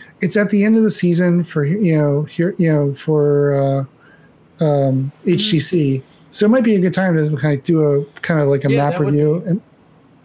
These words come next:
Speaker 1: and leave Hanamura Temple, 'cause that's the new name of it. It's not called Hanamura anymore. It's Hanamura Temple.
Speaker 2: Oh, really?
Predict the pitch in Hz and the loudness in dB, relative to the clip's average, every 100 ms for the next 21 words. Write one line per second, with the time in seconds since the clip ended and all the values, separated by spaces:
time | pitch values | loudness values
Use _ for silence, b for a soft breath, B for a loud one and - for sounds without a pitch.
0 | - 165 151 175 151 131 165 156 151 151 | -2 0 2 2 2 0 0 0 0 0
1 | 147 143 131 B B - 170 160 143 135 | 0 -2 -4 B B -6 -4 -2 0 -2
2 | 143 - - 143 147 - 151 147 147 147 | -4 -10 -4 -2 -2 -2 0 2 2 2
3 | 127 131 127 147 135 160 147 160 165 180 | 0 -2 -2 -4 -2 -2 0 0 0 0
4 | 151 135 135 131 131 - 131 143 165 170 | 0 0 0 -2 -4 -4 -2 0 0 0
5 | 185 165 131 135 190 220 180 190 294 381 | 0 0 0 -2 0 -2 0 -2 -2 -2
6 | 208 170 | -4 -4